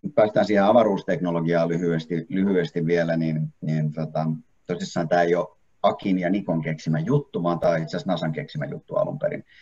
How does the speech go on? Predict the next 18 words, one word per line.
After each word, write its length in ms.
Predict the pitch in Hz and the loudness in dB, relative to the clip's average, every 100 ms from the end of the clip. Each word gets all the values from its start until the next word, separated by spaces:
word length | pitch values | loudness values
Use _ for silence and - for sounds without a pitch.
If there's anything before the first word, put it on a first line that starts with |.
| - - - | -20 -10 -2
ää, 240 | 76 73 - | 0 2 2
alun 240 | 82 78 | 0 0
perin, 220 | 76 71 | -2 -2
millä 220 | 69 69 | -4 -4
tavalla, 340 | 67 69 67 67 - _ - | -4 -2 -2 -2 -4 _ -18
ää, 320 | - - - | -8 -6 -4
nää, 300 | 73 71 71 | -4 -6 -6
nää 180 | - 76 | -4 -2
seinät 340 | 73 78 76 - | -2 -2 -4 -4
toimii. 500 | 78 78 - 156 - | -2 0 0 -2 -4
Jo 200 | - 110 | 0 0
seitsemänkymmentä 540 | 120 110 107 107 87 82 | 2 4 4 4 -4 -2
ja 60 | |
kahdeksankymmentäluvulla 1160 | 80 90 95 - 71 82 78 90 90 87 73 76 | 2 2 2 -2 -6 -6 -4 -2 0 0 0 -4
nasa 300 | 90 90 92 | -4 -2 -2
teki 240 | 78 - - | -4 -6 -6
tämmösiä, 440 | 78 69 76 76 - - - _ _ - | -6 -4 -4 -4 -6 -18 -20 _ _ -2
ää, 300 | 151 156 | 0 2